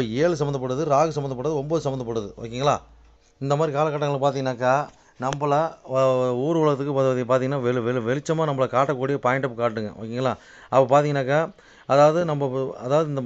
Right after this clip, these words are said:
இந்த காலகட்டங்கள்ல நம்ம கூட்டாளிகளை பல வருது, சமூகத்துல பல வருது, அனைத்தும் பார்த்தீங்கன்னா, இந்த காலகட்டங்கள்ல என்னதான் அது பாதக சாலமா இருந்தாலும் பார்த்தீங்கன்னாக்கா,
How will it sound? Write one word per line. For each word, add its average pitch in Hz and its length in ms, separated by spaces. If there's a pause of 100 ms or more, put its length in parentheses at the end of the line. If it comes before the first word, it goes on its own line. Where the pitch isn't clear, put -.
இந்த 123 280
காலகட்டங்கள்ல 135 680 (100)
நம்ம 131 220
கூட்டாளிகளை 143 540
பல 131 160
வருது, 127 180 (100)
சமூகத்துல 139 480
பல 127 140
வருது, 127 160 (100)
அனைத்தும் 147 360
பார்த்தீங்கன்னா, 131 320
இந்த 117 140
காலகட்டங்கள்ல 120 640 (1000)
என்னதான் 160 400
அது 165 80 (100)
பாதக 165 340
சாலமா 151 300
இருந்தாலும் 139 300
பார்த்தீங்கன்னாக்கா, 123 480